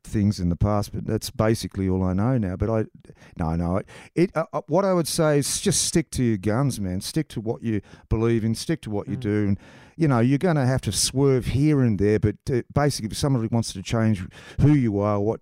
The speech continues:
Speaker 1: what you do, and whatever, fuck off. You know, simple as that.
Speaker 2: Mm.
Speaker 1: Fuck off.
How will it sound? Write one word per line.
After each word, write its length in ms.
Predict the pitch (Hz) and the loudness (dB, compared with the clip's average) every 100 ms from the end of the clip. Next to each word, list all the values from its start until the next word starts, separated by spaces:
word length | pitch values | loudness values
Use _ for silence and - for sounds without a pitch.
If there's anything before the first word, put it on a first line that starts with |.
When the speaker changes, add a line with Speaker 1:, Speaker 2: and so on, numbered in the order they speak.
| _ | _
Speaker 1:
what 240 | 107 120 | -2 0
you 80 | 110 | -2
do, 280 | 87 98 101 | 0 0 2
and 100 | 98 | 2
whatever, 320 | 104 98 104 | 0 0 -2
fuck 400 | - - 127 - | -4 -4 -4 -4
off. 320 | 90 80 - - | -6 -8 -10 -6
You 80 | |
know, 180 | 92 92 95 _ _ | -4 -4 -8 _ _
simple 360 | - 113 101 90 | -6 -4 -4 -4
as 120 | 82 | -4
that. 200 | 95 95 | -4 -4
Speaker 2:
Mm. 360 | 143 147 139 - _ _ - | -6 -10 -12 -14 _ _ -12
Speaker 1:
Fuck 240 | - 107 | -8 -4
off. 380 | 95 - - - | -4 -4 -8 -18